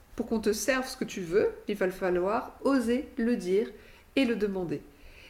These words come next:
Et le formulaire de commande, le support pour obtenir ce que tu désires dans la loi de l'attraction, c'est ce qu'on appelle la lettre à l'univers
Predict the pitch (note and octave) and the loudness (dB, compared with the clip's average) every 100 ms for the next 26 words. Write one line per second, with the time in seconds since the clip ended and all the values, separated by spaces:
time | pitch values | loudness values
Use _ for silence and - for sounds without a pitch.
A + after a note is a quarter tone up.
0 | - G#3 G3 - D4+ C#4 C4+ C4+ A3+ A3 | -2 0 0 4 4 4 0 0 0 0
1 | G#3 F3 G3+ C#4+ G#3 G3 G3+ F#3+ G3 - | 0 0 -2 -2 0 0 0 -2 0 -2
2 | A3+ - B3+ C4 C4 F#3+ F#3 G#3 F#3+ A3 | -2 0 2 2 0 0 0 -2 -2 -4
3 | - G#3+ G3 F3+ F3 A3 A#3 F#3+ F3 F3+ | -6 -8 -2 -2 0 0 0 -2 -2 0
4 | A3 G#3 - E3 - A#3+ A3 - F#3+ D#3+ | -2 -2 -4 -8 -8 -4 -4 -4 -6 -6
5 | - E3+ F3+ G3+ - - - - G#3+ A#3 | -4 -2 -2 -4 -12 -20 -20 0 6 8
6 | A3+ G3 F#3+ G3+ - - - - G#3+ G#3 | 8 6 4 0 -8 -14 -8 -2 0 0
7 | G3 F#3 F3+ E3+ F#3 | -4 -2 0 0 0